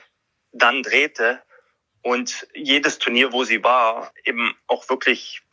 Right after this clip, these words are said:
vorne dabei war, kristallisierte sich das dann immer mehr raus und war dann doch schon deutlich eine Tendenz zu erkennen, dass wir im engeren Kreis sind. Und ganz zum Schluss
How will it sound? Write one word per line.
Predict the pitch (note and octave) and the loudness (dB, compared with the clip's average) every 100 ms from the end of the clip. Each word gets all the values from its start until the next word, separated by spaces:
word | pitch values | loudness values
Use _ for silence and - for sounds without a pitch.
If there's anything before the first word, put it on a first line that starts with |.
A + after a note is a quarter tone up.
| _ | _
vorne | - C3+ C3+ B2+ | 2 4 4 4
dabei | G#2+ G#2+ B2+ A#2 | 4 4 4 4
war, | G2 B2 - - - - - | 0 -2 -8 -14 -14 -12 0
kristallisierte | - C3+ - B2 A#2 G#2 C3+ - B2 | 2 4 4 4 2 2 2 2 -2
sich | B2+ A#2+ | -2 -2
das | A#2+ - | -2 0
dann | A2 G#2+ A2+ - | 0 0 -2 -2
immer | C#3 C#3 D3+ C#3+ | 0 2 2 4
mehr | C3+ A#2+ | 4 4
raus | G#2 G2 D3 - - - _ _ - _ _ _ | 4 0 0 -6 -8 -12 _ _ -20 _ _ _
und | - A#2+ A#2 A#2 A#2+ - - _ | -2 2 2 0 -4 -8 -10 _
war | A#2 G#2+ A2 A2 C3 | -18 0 4 6 6
dann | A#2 B2 A#2 | 6 4 0
doch | A#2 - | 0 4
schon | - A2 A#2 A2+ | 2 2 -2 0
deutlich | A2 B2 B2 A#2 - | 2 4 2 0 2
eine | A#2 G#2+ | 2 2
Tendenz | - A#2 G#2+ A#2+ C3 | -2 0 2 2 0
zu | - | 0
erkennen, | B2 - - G#2+ A2 A#2 _ _ _ _ - | 2 2 0 -2 -2 -6 _ _ _ _ -4
dass | A2 - | -4 0
wir | - | 0
im | G2 G#2+ | 2 2
engeren | A2+ A#2 A#2+ B2 | 2 0 -2 -6
Kreis | - - G#2+ - | 0 2 2 -2
sind. | C#3+ C#3+ - - _ _ _ _ _ _ _ _ _ | -4 -4 -8 -20 _ _ _ _ _ _ _ _ _
Und | - A2 A2+ - - _ - | -4 -2 -2 -8 -12 _ 0
ganz | A2 - C3 | 4 4 0
zum | - A#2+ | -2 2
Schluss | - A#2 B2 - - | 2 2 -2 -6 -12